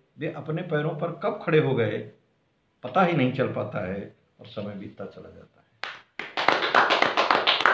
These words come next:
कब कहाँ तक आ गए, कैसे सालों साल बीते, सोचते कल आज बीते, पता ही नहीं चल पाता है। समय तो बीतता चला जाता है।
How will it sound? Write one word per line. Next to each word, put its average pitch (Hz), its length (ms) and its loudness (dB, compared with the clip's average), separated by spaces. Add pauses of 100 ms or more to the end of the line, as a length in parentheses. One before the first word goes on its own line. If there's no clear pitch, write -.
(1160)
कब - 240 6
कहाँ 185 300 4
तक - 220 0
आ 151 140 10
गए, 120 400 6 (1400)
कैसे 131 340 0
सालों 123 360 -2
साल 117 280 -4
बीते, 107 680 -4 (800)
सोचते 139 880 -6 (340)
कल 143 160 2
आज 139 400 6 (400)
बीते, 143 680 0 (640)
पता 160 220 0
ही 131 120 2
नहीं 104 180 -4
चल 95 140 -10
पाता 92 420 -16
है। 92 220 -20 (460)
समय 95 180 -12
तो 95 140 -18
बीतता 92 340 -20
चला 80 200 -20
जाता - 340 -20
है। - 280 -20